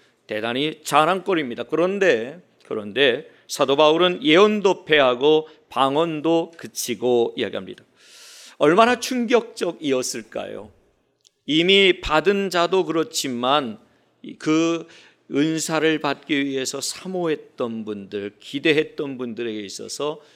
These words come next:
얼마나 충격적이었을까요?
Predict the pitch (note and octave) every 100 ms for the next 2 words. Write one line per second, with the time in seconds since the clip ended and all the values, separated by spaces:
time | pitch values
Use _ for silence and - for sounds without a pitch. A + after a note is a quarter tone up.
0 | _ - G#2+ A2+ A2 G#2+ A2 C3+ D3+ _
1 | - E3+ D#3+ D3+ C3+ - - A2 G#2 -
2 | - - -